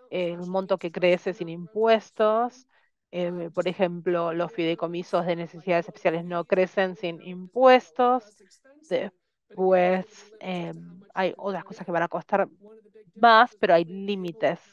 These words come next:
La diferencia entre la cuenta Able y todos los fideicomisos de necesidades especiales es que el beneficiario se considera el dueño de la cuenta Able. Si el beneficiario tiene capacidad, entonces pueden accederlo.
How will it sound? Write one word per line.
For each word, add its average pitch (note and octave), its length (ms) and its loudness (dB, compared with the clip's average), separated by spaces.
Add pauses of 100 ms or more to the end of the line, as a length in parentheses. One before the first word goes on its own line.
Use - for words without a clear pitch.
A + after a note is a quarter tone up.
(600)
La F3+ 100 2
diferencia F#3 420 -6
entre F#3 140 -8
la F3 120 -4
cuenta F3+ 340 0
Able G3 640 2 (400)
y F#3 420 -8 (140)
todos G3 480 0
los F#3 120 -6
fideicomisos F3+ 580 -4
de F3+ 80 -8
necesidades F3 480 0
especiales F#3+ 580 0
es F3+ 100 -2
que - 80 -4
el F3 80 -6
beneficiario G#3+ 720 -4
se G3+ 120 -16
considera F3 460 -2
el F#3 220 -8
dueño G#3+ 520 4
de D#3 60 0
la D3+ 100 2
cuenta D#3+ 340 -2
Able. D#3+ 360 0 (340)
Si - 120 -6
el F#3 60 -2
beneficiario G3+ 760 -6
tiene F3+ 240 -8
capacidad, G#3 1080 6 (460)
entonces F3+ 380 -10
pueden F3 340 -6
accederlo. F3 1040 0